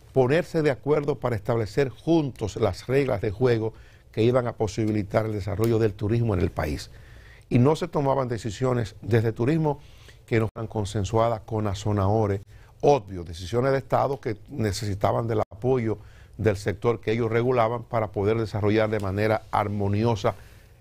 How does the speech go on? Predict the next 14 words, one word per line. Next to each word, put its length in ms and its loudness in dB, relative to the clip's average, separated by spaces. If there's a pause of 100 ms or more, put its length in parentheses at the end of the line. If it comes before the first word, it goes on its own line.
(120)
el 140 4
sector 500 0
turismo 400 -2
en 60 2
la 60 0
República 520 0
Dominicana, 600 -2
y 220 4
hoy 260 2
se 140 -8
está 320 -2
cosechando 680 -2 (340)
ese 240 0
resultado 600 2